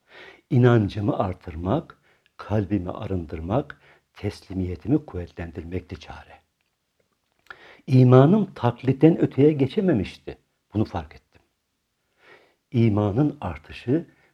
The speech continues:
öyle bir iksir, öyle bir nurdu ki insanın dahili dünyasındaki kirleri temizliyor, karanlıkları silip süpürüyordu. Canlı ve kuvvetli bir iman,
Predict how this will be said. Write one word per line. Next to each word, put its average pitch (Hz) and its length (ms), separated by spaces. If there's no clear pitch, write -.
öyle 101 460
bir 113 100
iksir, - 540
öyle 101 340
bir 92 200
nurdu 95 300
ki 143 360
insanın 110 640
dahili 95 500
dünyasındaki 87 760
kirleri 104 600
temizliyor, 95 800
karanlıkları 92 880
silip 107 380
süpürüyordu. - 640
Canlı 113 460
ve 151 160
kuvvetli 104 420
bir 185 160
iman, 180 340